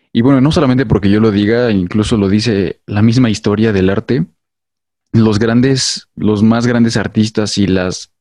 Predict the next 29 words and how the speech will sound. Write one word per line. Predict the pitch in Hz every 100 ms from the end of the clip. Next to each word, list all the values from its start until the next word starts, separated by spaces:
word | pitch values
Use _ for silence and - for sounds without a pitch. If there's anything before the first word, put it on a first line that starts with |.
| _ _
obras | - 107 113 110
maestras | 95 92 110 - 107 95
del | 90
arte, | 95 110 - - _ _ _ _ _ _ _ _ _ _ _ -
casi | 151 165 165
todas, | - 123 135
no | 131 120
digo, | 117 117 104 85 - _ _ -
no | 104 127 131
conozco | 117 123 120 - 117
todas | 110 107
las | 104 92
obras, | 101 110 123
pero | 104 98 92 82 _ _ _ _ _ _ _ _
al | 98
menos | 110 120 135
de | 117 104 90 - _
las | 95 -
que | 98
yo | 110
recuerdo, | 120 120 117 117 131 - _ - _ _ _ _ _
muchas | 131 143 165 131
de | 120
ellas | 123 135 135
fueron | - 123 131 131 120 - _ _ _ -
creadas | 117 113 123 143 143
a | 110
partir | 110 110 120 120
de | 120 117 104 95 -